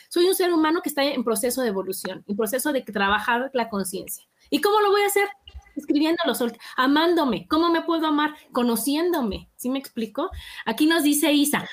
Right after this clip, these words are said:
"Hay personas que se transforman la cara porque no quieren envejecer y parecen máscaras, cuando es más fácil trabajar las emociones". Sí, mi queridísima Isa. ¿Y qué es lo que va pasando? Que yo cumplo en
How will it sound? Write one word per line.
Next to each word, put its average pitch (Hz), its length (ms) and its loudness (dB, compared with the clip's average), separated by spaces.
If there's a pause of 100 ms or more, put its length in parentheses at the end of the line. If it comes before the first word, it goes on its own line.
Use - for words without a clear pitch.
(120)
"Hay 294 120 0
personas 320 420 2
que 320 100 0
se 262 100 -2
transforman 233 680 -2
la 254 140 -2
cara 233 340 0
porque 220 240 -2
no 262 220 0
quieren 254 320 0
envejecer 247 600 -2
y - 140 -6
parecen 220 440 -2
máscaras, 240 600 -4 (260)
cuando 226 240 2
es 240 100 2
más 277 240 0
fácil 262 340 -2
trabajar 185 440 -2
las 196 200 -4
emociones". - 760 -16 (340)
Sí, 269 200 0
mi 254 180 2
queridísima 214 680 0
Isa. 208 320 -2 (240)
¿Y 254 260 -4 (280)
qué 370 80 4
es 392 60 4
lo 403 100 2
que 392 120 4
va 392 80 0
pasando? 349 460 -2
Que 277 220 -6
yo 330 140 2 (300)
cumplo 359 440 0
en 262 320 -2